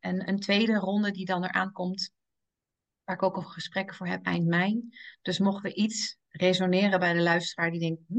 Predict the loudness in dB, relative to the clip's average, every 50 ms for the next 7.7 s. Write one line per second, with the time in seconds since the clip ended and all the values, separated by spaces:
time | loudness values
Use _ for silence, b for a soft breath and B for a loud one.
0 | -4 -4 -6 _ -6 -4 -2 -4 -4 -4 -2 0 0 0 0 -4 B B B B
1 | B B B B _ 4 4 6 8 8 8 8 8 6 4 0 2 4 4 4
2 | 6 4 4 4 4 2 0 2 2 2 2 2 -2 -8 -8 -4 -2 -2 0 0
3 | 0 -2 -2 0 0 0 0 0 -2 -4 -4 -4 -6 -6 -6 -4 -4 -4 -6 -6
4 | -10 -12 -10 _ -2 0 2 2 2 0 0 -4 -6 -6 -8 -12 -10 -6 -6 -4
5 | -4 -4 -4 -4 -4 -4 -4 -8 -10 -12 -10 -10 -8 -8 -8 -8 -8 -10 -14 -18
6 | -12 _ -6 -4 -4 -4 -4 -4 -4 -6 -6 -6 -4 0 2 4 4 6 4 4
7 | 2 0 0 0 2 2 2 0 -2 -6 -10 -12 -12